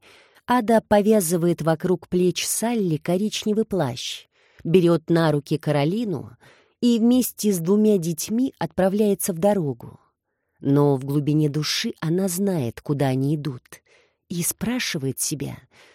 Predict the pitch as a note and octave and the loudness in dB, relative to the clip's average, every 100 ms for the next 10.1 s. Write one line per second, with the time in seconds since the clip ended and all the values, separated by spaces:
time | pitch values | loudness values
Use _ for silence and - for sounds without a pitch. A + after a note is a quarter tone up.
0 | - - C4 A3 B3+ B3+ - F#3+ - D3 | -12 -4 -2 0 0 0 0 0 0 -2
1 | C3 - D3+ C#3 A#2+ G2+ _ _ _ _ | -2 -2 -4 -4 -6 -14 _ _ _ _
2 | _ _ - C#3+ D3 D3+ C#3+ C#3+ C3 C3 | _ _ -6 0 2 2 2 0 0 -2
3 | C3 A#3 - D3+ C3 - C#3 D3 C3+ B2+ | -4 -4 -2 0 0 0 2 2 0 0
4 | C3+ C3+ - C#3+ B2+ A2 - _ _ _ | -2 -2 -4 -6 -8 -10 -20 _ _ _
5 | - D#3+ D#3 - F3 G#3 E3+ D#3 D3 - | -4 0 0 0 0 2 2 0 0 -2
6 | F#3 A3+ A#3 - F#3+ G#3 F#3 A3+ - A3 | 0 -2 -2 -2 2 2 0 -4 -2 -2
7 | E3+ B2 A#2+ - _ _ - D3 D3 C#3 | 0 -4 -10 -20 _ _ -4 0 0 -2
8 | D#3 - - D3 C#3 - C#3 C3+ G#3+ G3+ | -4 -4 0 0 0 0 -4 -2 -2 0
9 | D3+ D3+ D#3 D#3+ F3+ E3+ C3 - A#2+ A2 | 0 0 -2 -2 0 0 -2 -6 -12 -14